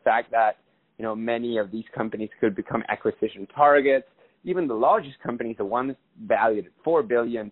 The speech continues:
ten billion dollars, are still acquisition targets. It's not like another cannabis company will come in and buy it, probably, who knows. But there's definitely interest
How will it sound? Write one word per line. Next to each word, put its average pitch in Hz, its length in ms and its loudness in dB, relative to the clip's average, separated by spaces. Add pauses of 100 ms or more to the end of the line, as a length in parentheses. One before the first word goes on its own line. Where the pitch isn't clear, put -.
(120)
ten 139 180 -2
billion 117 300 -2
dollars, 104 400 0 (960)
are 202 180 0 (100)
still 175 180 2
acquisition 147 480 -6
targets. 175 440 4 (200)
It's 127 140 -4
not 151 180 2
like 127 180 2
another 131 300 0
cannabis 98 500 -8
company 92 320 -6
will 87 120 -2
come 92 180 -6
in 90 180 -6 (100)
and 98 160 -6
buy 87 240 2
it, - 200 0 (280)
probably, 92 720 0 (140)
who 107 100 -2
knows. 92 300 0 (680)
But 185 300 4 (260)
there's 139 460 2 (100)
definitely 135 580 0
interest 135 460 0